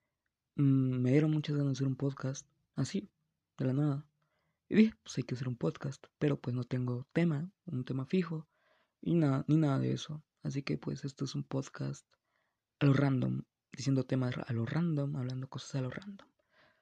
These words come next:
Advertencia si no quieren escuchar a un pendejo diciendo pendejadas, eh, sálganse del podcast. Este,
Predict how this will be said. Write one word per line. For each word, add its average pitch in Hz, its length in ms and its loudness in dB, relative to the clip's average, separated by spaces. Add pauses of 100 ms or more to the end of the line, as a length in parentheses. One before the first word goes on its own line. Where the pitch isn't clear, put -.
(760)
Advertencia 165 520 2
si 151 100 0
no 139 120 0
quieren 135 260 0
escuchar 131 320 -6
a 131 40 -4
un 131 80 -4
pendejo 127 360 -4
diciendo 123 280 -6
pendejadas, 131 680 -6 (580)
eh, 131 380 2 (540)
sálganse 123 360 0
del 127 80 -2
podcast. - 560 -6 (440)
Este, 127 720 -6